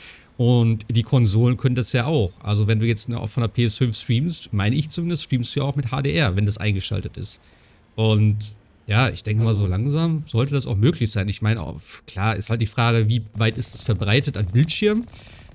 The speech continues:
Speaker 1: Ähm, auf dem Handy hast du natürlich, wo auch viele Streams geguckt werden, hast du ja auch, äh,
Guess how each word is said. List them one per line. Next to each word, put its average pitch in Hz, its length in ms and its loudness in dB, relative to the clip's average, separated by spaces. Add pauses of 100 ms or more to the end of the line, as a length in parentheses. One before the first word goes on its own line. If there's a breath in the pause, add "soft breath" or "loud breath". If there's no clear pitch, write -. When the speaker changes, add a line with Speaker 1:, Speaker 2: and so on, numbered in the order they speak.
(120)
Speaker 1:
Ähm, 120 680 2
auf 113 140 0
dem 113 100 2
Handy 139 280 6
hast 165 240 4
du 175 40 0
natürlich, 160 340 0
wo 139 140 2
auch 131 160 2
viele 143 200 -2
Streams 143 320 2
geguckt - 320 -2
werden, 123 200 2
hast 104 240 -2
du 180 60 0
ja 170 80 2
auch, - 360 -4
äh, 69 240 -4